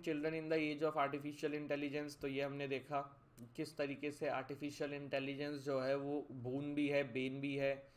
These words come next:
और bane क्यों है? क्योंकि, अ, काफ़ी कुछ गलत भी सीखने को मिलता है और काफ़ी कुछ harm भी करता है children के mindset पे। बोन क्यों है? क्योंकि भाई of course इससे बहुत ज़्यादा connectivity पूरे विश्व में बढ़ रही है, बंदा जो है, बच्चा जो है जल्दी सीखता है।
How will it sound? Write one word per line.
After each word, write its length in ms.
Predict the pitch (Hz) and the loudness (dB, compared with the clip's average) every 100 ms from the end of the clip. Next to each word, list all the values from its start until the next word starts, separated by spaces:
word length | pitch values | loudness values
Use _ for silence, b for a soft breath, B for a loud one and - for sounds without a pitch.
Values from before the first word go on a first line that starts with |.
| B B B B - | B B B B -4
और 300 | 117 131 123 | 0 2 2
bane 320 | 120 143 147 | 0 0 0
क्यों 240 | 147 156 143 | 2 4 4
है? 80 | 143 | 2
क्योंकि, 480 | 147 120 143 143 | -2 0 0 0
अ, 120 | - 120 | -2 -4
काफ़ी 320 | 123 123 139 | -2 -2 -2
कुछ 120 | 139 | 0
गलत 240 | 135 139 | 2 2
भी 120 | 139 151 | 0 -4
सीखने 320 | 147 139 139 | -6 -4 -4
को 100 | 143 | -2
मिलता 380 | 139 135 139 135 | -2 -2 0 2
है 340 | 135 131 - - - | 2 -2 -4 -20 -20
और 60 | - | -4
काफ़ी 240 | 131 127 135 | -4 -2 -4
कुछ 200 | 139 131 | -6 -2
harm 260 | 131 143 | -2 0
भी 80 | 147 | -2
करता 320 | 147 139 139 | 0 2 2
है 100 | 143 | 0
children 360 | 139 131 131 131 | 0 -4 -4 -4
के 100 | 139 | -4
mindset 440 | 131 131 127 139 - | -4 -6 -4 -6 -4
पे। 180 | 139 135 B B B - | -4 -4 B B B -10
बोन 360 | 131 160 165 165 | -4 -2 -2 0
क्यों 200 | 160 147 | 2 2
है? 60 | |
क्योंकि 280 | 143 143 147 | 0 -4 -4
भाई 180 | 139 139 | -2 0
of 60 | |
course 320 | 135 - 147 143 | -2 0 0 0
इससे 200 | - 131 | -6 -6
बहुत 260 | 123 131 | -4 -2
ज़्यादा 280 | 135 135 139 | 0 2 0
connectivity 800 | 135 131 127 127 135 127 135 131 | -2 -4 -6 -6 -6 -6 -4 -4
पूरे 200 | 131 131 | -2 -4
विश्व 260 | 127 - | -4 -6
में 160 | 131 127 | -6 -2
बढ़ 120 | 127 | -2
रही 240 | 127 127 127 | -2 -2 -2
है, 80 | |
बंदा 460 | 127 123 120 120 127 | -2 -4 -6 -2 -2
जो 180 | 123 127 | -2 -2
है, 200 | 127 120 | -2 -2
बच्चा 280 | 117 - 131 | -4 -2 -2
जो 180 | 127 | -2
है 140 | 120 123 | -2 -2
जल्दी 320 | 127 123 139 | -4 -4 -6
सीखता 480 | 143 123 - - 127 | -8 -12 -6 0 0
है। 280 | 127 120 | 0 -4